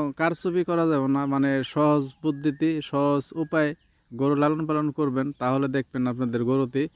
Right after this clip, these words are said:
লাভ হইতেছে, উন্নত হইতেছে, আর লসের ভাগ একটু কম হইতেছে। তাই সবাই ভাই ভালো থাকবেন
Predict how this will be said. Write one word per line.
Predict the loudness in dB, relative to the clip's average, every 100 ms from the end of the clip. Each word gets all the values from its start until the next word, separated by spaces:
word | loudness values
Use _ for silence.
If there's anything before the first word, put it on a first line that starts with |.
| _ -20 -10
লাভ | -2 0 2
হইতেছে, | 0 -2 -4 -4 -4 _ _ _ -6
উন্নত | -2 0 0 -2
হইতেছে, | -2 -6 -10 -14 -16 -20 -18 -6
আর | 0
লসের | 0 0 -2 -2
ভাগ | -2 -2
একটু | -6 -2
কম | 2 2
হইতেছে। | 2 -2 -14 -16 -20 -20 -20 _ _ -4
তাই | 0 2 4
সবাই | 4 4 4
ভাই | 4 2 -2 -2
ভালো | -2 0
থাকবেন | -2 0 -2